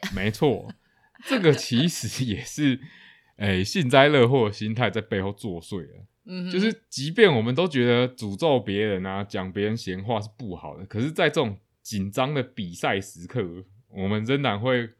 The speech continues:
Speaker 1: 不自觉的把本性展露无遗。
Speaker 2: 对啊，这一定要的啊，那当下就是很爽。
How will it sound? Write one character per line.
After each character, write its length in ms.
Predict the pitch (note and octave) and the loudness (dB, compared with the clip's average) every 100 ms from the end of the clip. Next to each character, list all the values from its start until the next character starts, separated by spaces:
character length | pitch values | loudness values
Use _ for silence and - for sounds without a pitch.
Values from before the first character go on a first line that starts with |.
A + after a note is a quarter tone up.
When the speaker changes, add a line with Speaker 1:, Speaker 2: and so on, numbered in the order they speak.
| _ _ _ - | _ _ _ -10
Speaker 1:
不 100 | A#2 | -8
自 280 | F3 C#3+ | -4 -4
觉 240 | G#2 G2+ F#2+ | -4 -6 -4
的 100 | G#2 | -4
把 180 | G#2+ G2 | -4 -6
本 280 | - F2+ | -4 -8
性 320 | D#2+ - A2 F2 | -8 -8 -8 -4
展 260 | F#2 D#2 | -4 -2
露 180 | G2 G2 | 0 0
无 240 | D#2 D2+ | -2 -6
遗。 140 | F2+ - - - _ _ | -8 -10 -18 -20 _ _
Speaker 2:
对 240 | C4+ C#4 | -8 -2
啊， 280 | B3+ A3+ A3 | 2 4 2
这 100 | B3 | 0
一 120 | C4+ | -6
定 180 | G#3 A#3 | -4 -4
要 200 | A#3 G#3 | 0 0
的 160 | E3+ D3+ | -2 -2
啊， 420 | C#3+ C#3 C#3+ D#3 - | -4 -4 -8 -12 -10
那 140 | A3+ | -10
当 240 | A#3 G3 G3+ | 0 0 0
下 160 | G#3+ | -4
就 160 | F#3+ F#3+ | -6 -8
是 80 | E3+ | -10
很 200 | D3+ C#3 | -10 -12
爽。 280 | - - | -14 -14